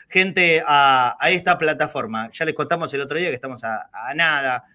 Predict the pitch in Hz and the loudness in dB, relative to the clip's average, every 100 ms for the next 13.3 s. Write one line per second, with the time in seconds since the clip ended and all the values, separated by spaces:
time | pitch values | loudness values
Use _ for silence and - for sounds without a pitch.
0 | _ _ 143 147 160 156 165 165 147 139 | _ _ -4 0 2 0 -2 -4 -4 -6
1 | 135 160 143 127 123 120 135 135 131 131 | -6 -6 -4 -4 -6 -8 -10 -8 -8 -8
2 | 139 131 185 170 156 139 _ _ _ - | -8 -6 -4 -2 -4 -8 _ _ _ -2
3 | 143 135 151 165 165 147 143 143 185 151 | -2 0 0 0 -2 -4 -4 -2 -2 -4
4 | - _ _ _ _ 135 _ 151 - 139 | -12 _ _ _ _ _ _ -20 -20 -20
5 | 135 _ _ _ 147 151 151 180 185 175 | -20 _ _ _ _ -6 -4 0 4 4
6 | 151 143 135 135 135 135 135 139 127 135 | 2 -4 -6 -6 -8 -10 -8 -8 -8 -10
7 | 135 165 151 131 120 110 110 135 135 135 | -8 -6 -6 -8 -12 -16 -16 -12 -6 -6
8 | 131 117 - _ _ _ _ 135 135 131 | -6 -12 -20 _ _ _ _ -10 -6 -4
9 | 120 113 107 87 82 - 147 147 143 156 | -6 -8 -12 -16 -20 -10 -8 -6 -4 -2
10 | 160 151 143 147 151 151 139 127 127 127 | -2 -2 -4 -4 -6 -6 -8 -6 -8 -8
11 | 151 165 - 123 135 165 - 143 147 175 | -10 -10 -10 -10 -8 -10 -8 -8 -8 -10
12 | 156 151 170 170 156 143 147 135 127 120 | -8 -10 -10 -10 -10 -10 -10 -10 -10 -8
13 | 135 139 | -8 -10